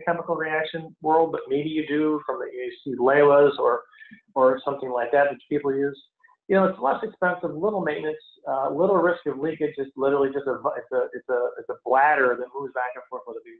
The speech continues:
metal or rubber, and it uses a reciprocating motion like the reciprocating pump. So instead of moving a piston of balls back and forth using the pressure, you're using, you're using the piston to move the, the, like, create a wave with the diaphragm.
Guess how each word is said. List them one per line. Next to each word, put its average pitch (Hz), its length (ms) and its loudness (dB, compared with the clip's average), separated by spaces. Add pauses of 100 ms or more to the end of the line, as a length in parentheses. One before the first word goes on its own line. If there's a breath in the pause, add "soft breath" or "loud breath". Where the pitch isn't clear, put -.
metal 123 240 -2
or 113 100 -4
rubber, 123 300 0 (460 soft breath)
and 139 260 -6
it 131 140 -8
uses 147 320 0
a 135 40 2
reciprocating 139 640 -2
motion 135 340 -2
like 120 200 -4
the 123 60 -6
reciprocating 127 440 -8
pump. - 160 -12 (160)
So 117 160 -8
instead 156 200 2
of 139 120 -2
moving 151 300 2
a 117 40 0 (140)
piston 156 460 -2
of 110 160 -14
balls 160 320 2
back 117 160 -2
and 113 120 -8
forth 120 200 -8
using 120 220 -10
the 110 120 -16
pressure, 165 420 -2 (360 soft breath)
you're 180 120 0
using, 147 400 0
you're 135 220 -2
using 143 300 -2
the 131 60 -6 (100)
piston 151 260 0
to 127 60 -8
move 131 240 -2
the, 117 80 -10 (200)
the, 127 260 -2
like, 139 140 -6
create 135 240 2
a 123 60 0
wave 127 400 4
with 113 80 -8
the 113 80 -10
diaphragm. 110 440 -4